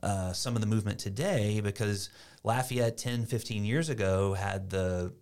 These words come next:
had the good forethought to start doing things like changing its codes.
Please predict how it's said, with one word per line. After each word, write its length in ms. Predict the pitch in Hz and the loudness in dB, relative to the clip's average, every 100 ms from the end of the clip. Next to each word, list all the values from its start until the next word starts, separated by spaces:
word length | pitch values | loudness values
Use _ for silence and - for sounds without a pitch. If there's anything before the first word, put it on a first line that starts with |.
| - | -8
had 180 | 104 92 | -4 -4
the 80 | |
good 320 | 90 104 101 95 | -2 0 0 0
forethought 640 | 131 139 139 95 92 - | 0 0 2 4 4 2
to 80 | - | -4
start 300 | - 98 92 | -2 -2 -2
doing 220 | 101 98 | -2 -4
things 240 | 95 98 98 | -4 -4 -4
like 160 | 98 | -6
changing 440 | - 92 95 101 104 | -6 -4 -4 -2 -4
its 120 | - | -4
codes. 580 | - 131 90 82 - | 0 0 0 -4 -10